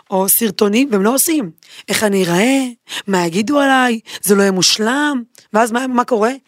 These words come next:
הם פשוט לא עושים. אז מה אנחנו רוצים לעשות? אנחנו רוצים לעשות. מה אנחנו רוצים להשתפר? ואיך אנחנו נשתפר? על ידי זה שנעשה פעולות. אתם יודעים, אומרים,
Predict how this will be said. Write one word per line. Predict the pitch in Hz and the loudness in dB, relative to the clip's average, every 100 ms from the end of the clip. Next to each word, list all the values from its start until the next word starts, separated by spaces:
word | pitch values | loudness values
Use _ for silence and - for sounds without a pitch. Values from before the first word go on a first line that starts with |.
| - - | -20 -4
הם | 185 170 | -2 0
פשוט | - - 208 - | 0 0 -2 0
לא | 214 | 0
עושים. | 175 - 311 381 175 - _ - - - | 0 2 2 2 -2 -6 _ -20 -20 -6
אז | 165 | 0
מה | 240 320 | 2 2
אנחנו | 285 | 0
רוצים | 240 - 226 | -2 -2 0
לעשות? | 208 262 254 | 0 0 -2
אנחנו | 220 240 | -4 -4
רוצים | 233 233 - 285 | -2 -2 0 2
לעשות. | 294 285 247 - 349 330 - - - - 240 | 4 4 2 2 0 -2 -6 -16 -12 -6 -2
מה | |
אנחנו | 247 240 | -2 -2
רוצים | 233 - 240 | -2 2 2
להשתפר? | 240 202 262 - 381 339 254 | 4 2 0 2 2 2 -2
ואיך | 196 294 392 | 0 0 0
אנחנו | 392 311 | -2 0
נשתפר? | 247 - 208 196 175 180 - - - - | 0 0 -2 -2 -2 -6 -16 -14 -14 -4
על | 208 | 0
ידי | 214 160 269 320 269 | 0 2 4 4 4
זה | 196 349 453 381 | 4 2 0 -2
שנעשה | - 240 226 - 294 | -2 0 0 0 -2
פעולות. | 320 349 330 - - _ - - - - | -2 0 0 0 -8 _ -20 -18 -10 -6
אתם | - | -2
יודעים, | 254 370 403 - _ _ _ - | 0 0 -2 -10 _ _ _ -4
אומרים, | 226 285 339 302 | 0 2 2 0